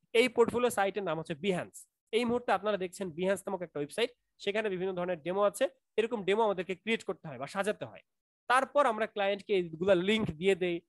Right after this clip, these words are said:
বা Fiverr-এর সাথে built in করে দেই বা গিগের সাথে দিয়ে দেই। তখন তারা দেখে আমাদেরকে overall একটা judge করে তারপর আমাদেরকে কাজ দেয়। ব্যাপারটা হচ্ছে আপনি এই মার্কেটপ্লেসে আজকে নাম শুনলেন মার্কেটপ্লেসের, কালকে আপনি মার্কেটপ্লেসে এসে income করা শুরু করে দিলেন। ব্যাপারটা মোটেও এরকম না।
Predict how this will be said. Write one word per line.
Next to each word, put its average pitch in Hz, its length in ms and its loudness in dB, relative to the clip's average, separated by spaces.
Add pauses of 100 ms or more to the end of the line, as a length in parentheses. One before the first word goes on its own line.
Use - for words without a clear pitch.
(160)
বা 160 200 -2
Fiverr-এর 190 280 0
সাথে 196 260 -8
built 180 260 -6
in 202 140 -4
করে 180 180 -4
দেই 160 220 -10 (240)
বা 160 100 -2
গিগের 185 320 2
সাথে 196 240 -2
দিয়ে 170 240 -6
দেই। 151 240 -4 (260)
তখন 247 280 2
তারা 214 240 0
দেখে 202 420 -2
আমাদেরকে 190 480 -4
overall 185 420 -2
একটা - 240 -12
judge 170 420 -4
করে 262 120 0
তারপর 220 380 -2
আমাদেরকে 170 340 -4
কাজ 117 180 -14 (100)
দেয়। 90 140 -20 (400)
ব্যাপারটা 233 280 0
হচ্ছে 247 180 -2
আপনি 226 260 0
এই 220 60 0
মার্কেটপ্লেসে 208 560 -4
আজকে 202 340 -4
নাম 190 200 -2
শুনলেন 208 300 -6
মার্কেটপ্লেসের, 208 640 -2 (420)
কালকে 208 260 -2
আপনি 220 160 -4
মার্কেটপ্লেসে 208 680 -4
এসে 196 360 -2
income 202 320 -2
করা 202 180 0
শুরু 202 180 -6
করে 185 160 -6
দিলেন। 156 180 -8
ব্যাপারটা 165 320 -8
মোটেও 226 300 2
এরকম 208 300 4
না। 113 160 -6